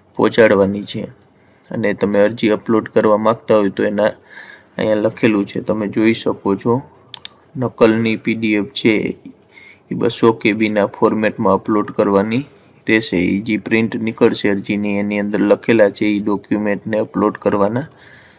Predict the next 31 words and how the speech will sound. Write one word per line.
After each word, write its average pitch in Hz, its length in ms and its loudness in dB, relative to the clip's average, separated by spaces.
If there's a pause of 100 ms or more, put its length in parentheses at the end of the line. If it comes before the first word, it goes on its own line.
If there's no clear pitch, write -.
(220)
થશે. - 400 0 (440)
હવે 107 120 4
અહીંયા 117 260 2
તમને 117 340 -2
એ 110 60 0
પણ 113 240 0
બતાવશે 107 540 0
કે 107 180 0
તમે 107 280 -2
પસંદ 110 460 -2
કરેલી 107 540 0 (400)
જૂથ 120 220 0 (160)
કયા 104 220 4
છે. 101 380 -4 (480)
ખેતીવાડીની 107 800 2
યોજના 104 460 0
છે, 104 300 0
તાલપત્રી 101 720 0
યોજના 107 420 0
પસંદ 104 440 -6
કરી 104 400 0
છે, - 200 -8
બરોબર? 117 460 -2
અને - 340 -4
નીચે 104 280 -4
અહીંયા 104 320 0
લખેલું 107 460 0
છે 101 220 -4
તમે 104 280 -4
રજિસ્ટર 104 580 -2
થયેલા, 107 600 0